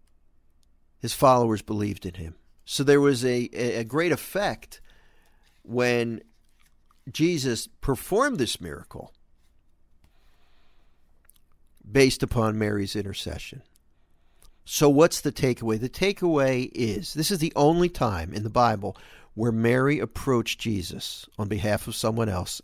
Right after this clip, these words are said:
and asked for something. He said yes. I would encourage you, in this week devoted to seeking supernatural help,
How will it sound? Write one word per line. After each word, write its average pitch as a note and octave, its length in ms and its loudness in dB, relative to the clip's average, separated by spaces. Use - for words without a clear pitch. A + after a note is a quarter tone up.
and G#2 180 -8
asked G2 320 -4
for - 140 -18
something. - 460 -14
He C3 100 0
said A#2 280 0
yes. - 440 -8
I A#2+ 140 0
would C#3+ 100 4
encourage C3 560 0
you, E2 140 -12
in D3+ 220 2
this F3 240 4
week D3 260 6
devoted A#2+ 520 4
to A#2 140 -2
seeking C#3 520 -4
supernatural B2 760 -2
help, F#2+ 300 -6